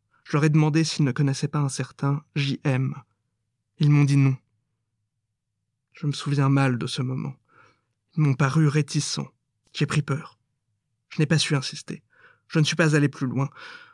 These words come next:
Je me sentais étranger. Je suis retourné au centre du village.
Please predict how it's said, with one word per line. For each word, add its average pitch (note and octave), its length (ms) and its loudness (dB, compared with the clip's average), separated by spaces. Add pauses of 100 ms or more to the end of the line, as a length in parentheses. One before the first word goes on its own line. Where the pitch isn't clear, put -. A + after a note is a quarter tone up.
(360)
Je - 140 -8
me C3 80 0
sentais D3 600 -6 (680)
étranger. C#3 640 -6 (480)
Je E3 100 -2
suis D#3 140 0
retourné D#3 360 4
au D3 80 2
centre D3+ 300 -2
du C3+ 100 0
village. - 380 -8